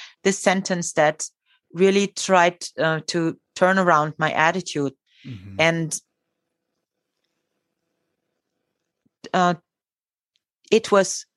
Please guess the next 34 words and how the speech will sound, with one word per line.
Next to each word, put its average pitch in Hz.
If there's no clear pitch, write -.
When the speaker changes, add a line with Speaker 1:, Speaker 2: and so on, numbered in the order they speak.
Speaker 1:
in 185
my 180
best 196
interest 175
to 170
forgive 170
him, 139
not 202
only 190
in 175
his, 208
because 175
it 175
wasn't 185
something 190
that 170
I 175
was 180
doing 185
as 165
a 180
favor 196
for 202
him. 220
Speaker 2:
Mm-hmm. 110
Speaker 1:
It 185
was 196
something 196
that 170
I 165
was 180
actually 165
doing 175
to 170